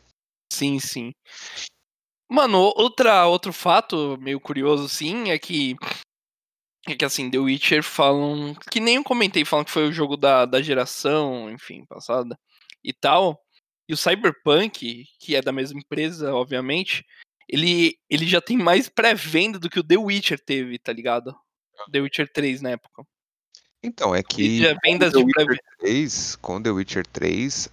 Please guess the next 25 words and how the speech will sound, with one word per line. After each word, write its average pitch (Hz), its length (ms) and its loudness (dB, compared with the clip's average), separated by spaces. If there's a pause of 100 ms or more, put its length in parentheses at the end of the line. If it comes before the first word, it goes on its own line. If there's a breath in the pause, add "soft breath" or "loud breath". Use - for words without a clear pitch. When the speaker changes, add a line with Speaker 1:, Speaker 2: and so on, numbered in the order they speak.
(100)
Speaker 2:
a 95 340 0
C - 160 -8
D 95 140 -8
Projekt 92 580 -2
fez 123 220 2
o 104 60 -6
nome, 90 320 -6
né? 87 160 -8 (680)
Speaker 1:
Uhum. 139 500 -12 (540)
Speaker 2:
Aí, 92 600 -2 (380)
por 107 140 2
exemplo, 98 440 -2 (120)
quando 110 320 -2
lan-, 110 320 2 (720 loud breath)
o, 90 960 0 (1040)
o 104 80 -8
The 113 80 4
Witcher 113 280 2
três, 110 200 0
quando 117 240 -2
lançou, 107 600 0
não 190 180 -4
teve 254 260 2
muita 151 320 -2
compra. 85 440 -6